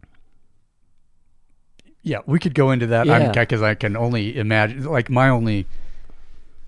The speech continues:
Speaker 1: when I look at the development that that sport has gone through,
Speaker 2: Yeah.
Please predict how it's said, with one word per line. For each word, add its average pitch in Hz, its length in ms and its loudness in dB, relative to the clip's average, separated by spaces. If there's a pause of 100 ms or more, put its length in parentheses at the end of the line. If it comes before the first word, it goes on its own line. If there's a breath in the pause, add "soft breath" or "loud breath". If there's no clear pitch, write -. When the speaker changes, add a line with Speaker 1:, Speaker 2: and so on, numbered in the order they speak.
(540)
Speaker 1:
when 165 300 4
I 160 120 4
look 147 260 0
at 143 120 -6
the 123 100 -6
development 104 640 -4
that - 120 -14
that 95 180 -10
sport 107 260 -8
has 107 160 -8
gone 107 260 -8
through, 117 420 -6
Speaker 2:
Yeah. 95 380 -6